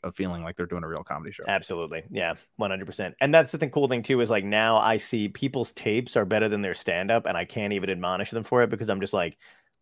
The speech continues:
Speaker 2: "That's not," you know, like, what are you gonna do? Like, you're post-, everybody says you're supposed to post shit on Reels, you get the stuff out there,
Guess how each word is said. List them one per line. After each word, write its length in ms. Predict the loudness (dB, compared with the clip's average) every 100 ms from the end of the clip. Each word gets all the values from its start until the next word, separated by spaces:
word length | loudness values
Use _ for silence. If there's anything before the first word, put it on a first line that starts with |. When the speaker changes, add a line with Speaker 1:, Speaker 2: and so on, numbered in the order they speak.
| _ _
Speaker 2:
"That's 360 | 4 4 2 0
not," 240 | 2 2
you 80 | 4
know, 120 | 4 6
like, 240 | 2 0 2
what 180 | 6
are 40 | 6
you 60 |
gonna 140 | 6 4
do? 140 | 6
Like, 180 | 4 2
you're 80 | 2
post-, 360 | 4 4 0 -2
everybody 260 | 0 2 6
says 120 | 6
you're 40 | 6
supposed 180 | 4 2
to 20 | 2
post 120 | 4
shit 100 | 2
on 100 | 4
Reels, 300 | 6 6 4
you 60 | 0
get 180 | -2
the 60 | -2
stuff 220 | -2 2
out 200 | 4 4
there, 280 | 6 6